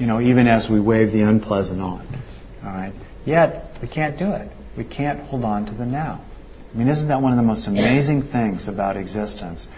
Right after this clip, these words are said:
that the now is always changing? It's endlessly disappearing and yet re-arising. It's in front of our nose all along. Uh, George Orwell had this great line, "To see what is in front of one's nose needs a constant effort."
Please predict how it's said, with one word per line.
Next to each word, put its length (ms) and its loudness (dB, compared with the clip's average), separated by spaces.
that 240 -2
the 60 -4
now 380 4
is 100 -6
always 400 -4
changing? 420 -8
It's 120 -10
endlessly 460 0
disappearing 800 -6
and 160 -4
yet 240 0
re-arising. 720 -4
It's 100 -12
in 100 -2
front 240 2
of 80 2
our 120 6
nose 380 4
all 220 2
along. 380 0
Uh, 240 -6
George 260 0
Orwell 340 4
had 140 -4
this 140 -8
great 240 -2
line, 380 -4
"To 60 -2
see 380 4
what 200 2
is 140 0
in 100 -2
front 240 0
of 100 -2
one's 280 0
nose 500 0
needs 180 0
a 60 -4
constant 540 0
effort." 380 -2